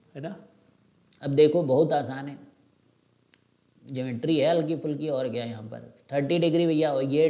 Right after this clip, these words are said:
टैन-, ये normal है, tangent है, साठ डिग्री है। अब क्या unit vector नहीं निकाल पाओगे?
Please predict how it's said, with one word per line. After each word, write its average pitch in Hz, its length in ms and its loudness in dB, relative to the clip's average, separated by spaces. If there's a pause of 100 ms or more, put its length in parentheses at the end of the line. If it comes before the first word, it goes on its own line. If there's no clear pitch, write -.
(120)
टैन-, 139 400 -6
ये 139 120 -8
normal 139 500 -4
है, 135 140 2
tangent 139 560 -6
है, 127 140 -2
साठ 151 360 -4
डिग्री 131 320 -4
है। 117 120 -12 (920)
अब 143 200 0 (180)
क्या 151 380 4
unit 127 440 -2
vector 123 280 -6
नहीं 117 180 -6
निकाल 117 360 -4
पाओगे? 165 320 0